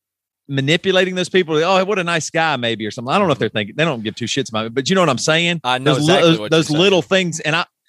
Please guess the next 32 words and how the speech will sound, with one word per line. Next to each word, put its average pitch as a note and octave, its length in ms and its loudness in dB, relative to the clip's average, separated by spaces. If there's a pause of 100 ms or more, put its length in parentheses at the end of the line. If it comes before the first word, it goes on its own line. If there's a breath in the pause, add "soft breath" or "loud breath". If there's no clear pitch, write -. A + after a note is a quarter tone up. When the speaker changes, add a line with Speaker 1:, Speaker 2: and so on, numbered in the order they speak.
(160 soft breath)
Speaker 1:
so F#3 160 2
I F3+ 180 2
want A3+ 240 -2
to F#3 280 4
say, F#3 220 -4
like, F#3 220 -2 (300)
for G3+ 120 0
example, F3+ 520 -2
I D3+ 120 0
talked F#3 300 -2
to E3 120 -6
Jess. D3 340 0
I'll D#3 80 0
give E3+ 120 -4
you F3 60 -4
another E3+ 220 2
example. G2+ 460 -8 (1080)
When C#3+ 120 0
I'm F3+ 100 0
talking G3 340 0
to B2+ 60 -2
Jess, F3 300 2
I D3 140 0
ask E3+ 240 -4
her F3+ 120 -4
questions, G3+ 1040 -2 (760)
but D3+ 400 2 (320)
it's - 520 -6 (300)
because D3+ 680 2 (100)
I C#3+ 160 -2
don't D3 280 -2
really C#3+ 540 2